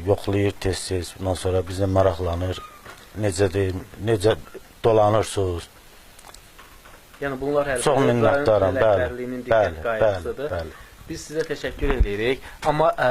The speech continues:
Speaker 2: az öncə söylədik ki, mür-, ə, müraciət var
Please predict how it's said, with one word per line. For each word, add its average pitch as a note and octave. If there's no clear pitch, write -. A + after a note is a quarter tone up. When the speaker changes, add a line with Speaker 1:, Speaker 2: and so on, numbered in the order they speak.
Speaker 2:
az C3
öncə B2
söylədik A#2
ki, C3
mür-, F3+
ə, C#3+
müraciət D3
var E2+